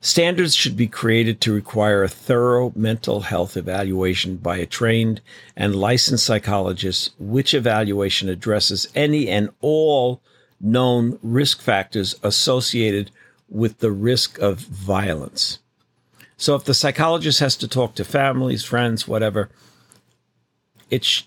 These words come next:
he should, he or she should the evaluation should be videotaped. Interviews of family members and friends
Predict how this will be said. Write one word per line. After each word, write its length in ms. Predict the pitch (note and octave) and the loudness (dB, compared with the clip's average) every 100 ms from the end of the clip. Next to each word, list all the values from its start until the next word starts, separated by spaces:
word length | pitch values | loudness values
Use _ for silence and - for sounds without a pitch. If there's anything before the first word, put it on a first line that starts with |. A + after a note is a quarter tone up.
| - | -8
he 240 | A2+ D#3 | -4 0
should, 420 | B2+ - A2 G2+ - | 0 2 2 0 -2
he 160 | D#3 | 0
or 60 | C3+ | 0
she 240 | - A#2 | 0 0
should 360 | G2+ G#2 F2 - _ _ - - _ - | 0 0 -2 -4 _ _ -20 -20 _ -4
the 80 | B2+ | 0
evaluation 720 | A#2+ C#3+ C#3+ C3 A#2+ - A#2 | 2 2 2 2 2 0 0
should 200 | - G2+ | -2 -2
be 120 | G2+ | -2
videotaped. 800 | G#2+ D3+ D3 C#3 - C3+ A#2+ - | 0 0 2 0 0 0 0 -2
Interviews 540 | A#2 C#3 A#2+ B2 G2+ | -2 -2 0 0 0
of 80 | G#2 | -2
family 380 | - A#2 A2 G#2 | 0 0 0 0
members 460 | A#2 C#3 C3 A#2+ | 0 0 0 0
and 160 | G#2+ G2 | -2 -2
friends 420 | - B2 A#2+ A2 | 0 0 0 -2